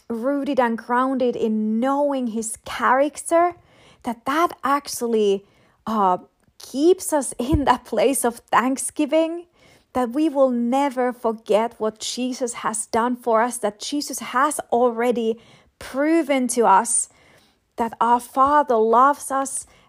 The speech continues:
and that God's plans and purposes towards us are so faithful, and, and that we know that it's the enemy who has been the liar from the very beginning, and,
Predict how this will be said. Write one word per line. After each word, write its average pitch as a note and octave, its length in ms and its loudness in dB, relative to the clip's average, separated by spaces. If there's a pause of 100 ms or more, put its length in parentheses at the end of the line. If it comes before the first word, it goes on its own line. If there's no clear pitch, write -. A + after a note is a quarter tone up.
and A#3+ 200 -2
that A3+ 260 -6
God's C#4 380 -4
plans B3 580 0
and A3 160 -2
purposes B3 720 -4
towards A3 600 -2
us A3+ 260 -2
are A3+ 160 0
so C4 520 2
faithful, A#3+ 680 -2
and, G3+ 300 0 (960)
and A#3 160 4
that A3 140 0
we A3+ 160 0
know B3 280 2
that A#3+ 280 -2
it's A3+ 180 -4
the - 240 -6
enemy C#4 420 -2
who A3+ 120 0
has A3 200 -2
been A3 220 -4
the G3+ 140 0
liar B3+ 540 4
from G#3+ 240 -4
the G3+ 100 -2
very A#3 420 2
beginning, A3 720 0
and, F#3+ 240 -4